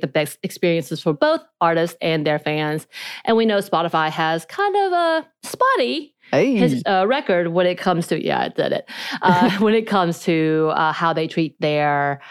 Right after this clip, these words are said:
Speaker 1: uh, artists. Uh, just
Speaker 2: Mm-hmm.
Speaker 1: recently, all the comedians are slowly pulling off their albums because they're not giving the credit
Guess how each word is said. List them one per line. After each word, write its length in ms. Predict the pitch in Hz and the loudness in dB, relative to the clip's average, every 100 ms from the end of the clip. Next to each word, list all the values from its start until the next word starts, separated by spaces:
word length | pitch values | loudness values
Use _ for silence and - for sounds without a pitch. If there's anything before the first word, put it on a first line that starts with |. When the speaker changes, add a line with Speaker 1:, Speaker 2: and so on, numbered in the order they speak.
| - - | -16 -4
Speaker 1:
uh, 260 | - - - | 0 0 0
artists. 500 | 180 190 240 269 - _ _ 392 | 0 2 0 -4 -14 _ _ -4
Uh, 400 | 156 156 170 151 | 0 0 0 0
just 180 | 147 143 | 2 2
Speaker 2:
Mm-hmm. 60 | 135 | 2
Speaker 1:
recently, 380 | - 170 170 160 | 0 0 0 2
all 200 | 160 165 | 2 2
the 80 | 170 | 0
comedians 460 | 170 160 160 156 | -2 0 0 0
are 80 | 151 | -2
slowly 420 | - 160 151 165 | -2 0 2 0
pulling 400 | 160 165 160 160 | 0 0 2 2
off 220 | 156 151 | 0 0
their 180 | 254 294 | 0 0
albums 540 | 269 180 170 165 160 - | 0 -2 0 0 -2 -6
because 300 | 165 165 147 | -2 -2 0
they're 200 | 156 151 | 0 2
not 240 | 147 156 | 0 0
giving 280 | 165 143 147 | 0 0 -2
the 60 | 135 | -4
credit 420 | - 240 240 | -2 0 0